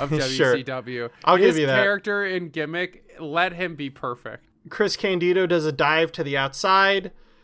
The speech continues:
Speaker 2: There's more miscommunication,
Speaker 1: Wait, no, Cro-, Crowbar's
Speaker 2: and now
Speaker 1: dive to the outside is also fucking metal, where he flips himself over the top rope and lands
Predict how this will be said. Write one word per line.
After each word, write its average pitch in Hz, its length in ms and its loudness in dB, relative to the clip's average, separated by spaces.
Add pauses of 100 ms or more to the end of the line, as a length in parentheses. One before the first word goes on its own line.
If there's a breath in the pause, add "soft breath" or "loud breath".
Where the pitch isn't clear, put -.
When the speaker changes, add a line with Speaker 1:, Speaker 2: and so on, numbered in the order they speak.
(180 soft breath)
Speaker 2:
There's 151 480 2
more 196 320 4
miscommunication, 170 1040 0
Speaker 1:
Wait, 165 180 0
no, 165 80 -8
Cro-, 202 240 0
Crowbar's 269 60 6
Speaker 2:
and 311 80 2 (200)
now 151 40 -2
Speaker 1:
dive 190 280 0
to 190 80 -8
the 170 140 -6
outside 160 300 -2
is 147 60 -10
also 180 420 -4
fucking 180 480 -2
metal, 165 300 -2
where 131 140 -8
he 156 100 -10
flips 175 540 -10
himself 175 460 -6
over 151 340 -6
the 143 80 -10
top 135 360 -6
rope 131 420 -6 (380 soft breath)
and 160 280 -6
lands 156 380 -6